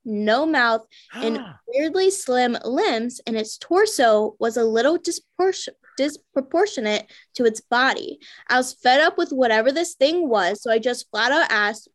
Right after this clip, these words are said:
Speaker 1: 'What now?' But it didn't say anything. Instead, it disappeared. I'm waiting for it to either leave me alone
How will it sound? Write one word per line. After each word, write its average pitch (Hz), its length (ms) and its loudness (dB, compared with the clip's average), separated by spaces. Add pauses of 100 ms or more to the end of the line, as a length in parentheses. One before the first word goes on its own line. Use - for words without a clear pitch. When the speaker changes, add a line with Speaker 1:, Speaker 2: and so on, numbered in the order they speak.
(100)
Speaker 1:
'What 226 240 2
now?' 190 380 -8 (400)
But 240 100 0
it 220 200 -2
didn't 302 280 4
say 403 180 4
anything. 220 640 0
Instead, 240 560 0
it 214 160 2 (140)
disappeared. 214 720 0 (420)
I'm 254 160 6
waiting 262 300 6
for 302 100 0
it 269 100 -2
to - 80 -6
either 233 280 2
leave 233 240 -2
me 339 140 0
alone 247 440 0